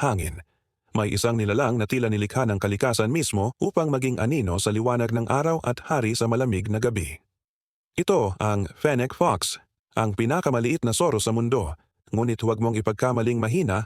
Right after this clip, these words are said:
o marupok. Dahil sa likod ng kanyang munting katawan ay nakatago ang isang kakayahang magpatuloy sa buhay na tinalo ang init, gutom, at dilim ng isa sa pinakamalupit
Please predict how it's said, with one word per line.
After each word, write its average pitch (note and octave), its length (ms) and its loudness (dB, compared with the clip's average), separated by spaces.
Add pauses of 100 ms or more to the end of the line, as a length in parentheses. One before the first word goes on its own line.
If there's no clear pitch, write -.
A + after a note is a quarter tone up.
(160)
o A#2+ 80 2
marupok. C3 560 0 (260)
Dahil G#2 320 2
sa G#2 160 0
likod C3+ 320 0
ng C3 80 2
kanyang A#2+ 320 2
munting B2 240 0
katawan A#2+ 480 2
ay A2+ 160 0
nakatago A#2 560 2
ang A2 80 0
isang A#2+ 240 0
kakayahang B2 560 0
magpatuloy C3+ 480 0
sa B2 160 0
buhay A#2 320 2
na A2 80 0
tinalo A#2 400 0
ang G2 160 -2
init, C3 400 0 (240)
gutom, B2 480 2 (320)
at - 160 -2
dilim A#2 320 0
ng A2 160 0
isa C3+ 240 2
sa B2+ 160 0
pinakamalupit A#2 560 2